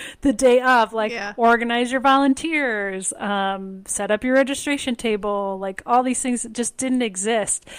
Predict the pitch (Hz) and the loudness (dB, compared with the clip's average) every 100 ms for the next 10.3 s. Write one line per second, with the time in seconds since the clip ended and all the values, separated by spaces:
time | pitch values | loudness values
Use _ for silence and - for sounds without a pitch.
0 | - - - - 269 254 247 - 247 277 | -16 -18 -4 0 2 2 0 0 2 2
1 | 277 - 247 240 214 202 196 196 214 220 | 0 -4 -2 0 0 -2 0 -2 -2 -4
2 | 208 202 214 220 240 - 247 233 220 220 | -2 -4 -4 -4 -4 -6 -6 -4 -4 -2
3 | 208 202 208 214 202 208 208 208 196 196 | -2 -2 0 0 0 -2 -2 -2 -4 -6
4 | - 247 247 254 233 208 - 214 202 208 | 0 2 4 2 0 -2 -4 -6 -4 -4
5 | 190 - 214 294 370 311 330 349 330 254 | -6 -6 -4 -4 -4 -2 0 0 -2 -2
6 | 208 202 196 190 190 202 185 196 190 - | -4 -4 -4 -4 -6 -8 -8 -10 -8 -6
7 | 226 240 - 220 214 220 214 214 214 220 | -4 -2 -2 0 0 -2 -2 -2 -2 0
8 | 220 262 269 - _ _ - 220 196 196 | 2 2 0 -8 _ _ -6 -4 -4 -4
9 | 214 214 220 247 240 208 202 - 226 214 | -4 -2 -2 -2 0 2 2 -2 -10 -8
10 | 214 196 | -6 -8